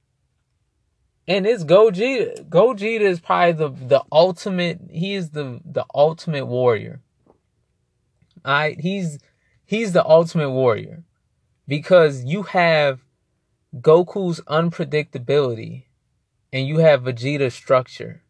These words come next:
in fighting. Even Whis said it. Whis was like, "Yo, if you get both of them together," he, he was like, "Vegeta, if you can learn to stop thinking so much,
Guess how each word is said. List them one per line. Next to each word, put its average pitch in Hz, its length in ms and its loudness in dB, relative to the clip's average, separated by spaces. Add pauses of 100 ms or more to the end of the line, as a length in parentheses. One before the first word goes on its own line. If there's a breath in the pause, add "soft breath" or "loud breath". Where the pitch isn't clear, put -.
(120)
in 120 160 -8
fighting. 117 500 -6 (1160)
Even 180 360 -2
Whis 175 260 -4
said 127 300 0
it. 113 100 -6
Whis 170 320 -8
was 139 200 -8
like, 127 380 -2
"Yo, 123 340 0
if 113 200 -10
you 170 140 -6
get 151 320 -4
both 156 320 2
of 151 160 -8
them 135 420 -6
together," 131 680 -2 (1300)
he, 127 440 -8
he 170 100 0
was 156 220 -4
like, 127 220 2
"Vegeta, 135 400 -4
if 131 220 -2
you 160 160 -4
can 135 280 -4
learn 135 240 0
to 120 160 -14
stop 156 420 -4
thinking 120 460 -10
so 117 240 -4
much, 110 380 -12